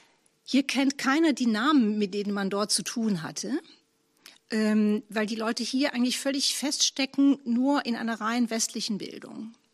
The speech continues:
Das ist erstmal das, was ganz unabhängig jetzt von strukturellem Rassismus und Einwanderungsgesellschaft schon seit ziemlich langer Zeit mein Eindruck war, weshalb ich auch oft gar keine Lust hatte, mich mit Deutschland zu beschäftigen.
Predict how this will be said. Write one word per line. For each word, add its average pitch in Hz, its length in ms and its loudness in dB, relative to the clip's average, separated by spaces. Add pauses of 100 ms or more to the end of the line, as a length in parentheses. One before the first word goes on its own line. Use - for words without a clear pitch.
(260)
Das 262 140 -2
ist 269 80 -4
erstmal 302 320 0
das, 269 220 0
was 254 120 0
ganz 240 200 2
unabhängig 254 600 4
jetzt 233 180 0
von 220 180 0
strukturellem 240 580 0
Rassismus 254 680 0
und 226 100 -8
Einwanderungsgesellschaft 226 1160 -2 (320)
schon 233 180 0
seit 233 220 -4 (260)
ziemlich 320 340 2
langer 226 260 0
Zeit 220 500 -2 (420)
mein 233 220 0
Eindruck 208 440 0
war, 170 240 -4 (360)
weshalb 226 320 -2
ich - 160 -6
auch - 120 -10
oft - 240 -8
gar 226 140 0
keine 226 200 -4
Lust 220 260 -2
hatte, 220 180 -4
mich 208 180 -6
mit 208 140 -8
Deutschland 202 320 -6
zu - 100 -6
beschäftigen. 185 800 -6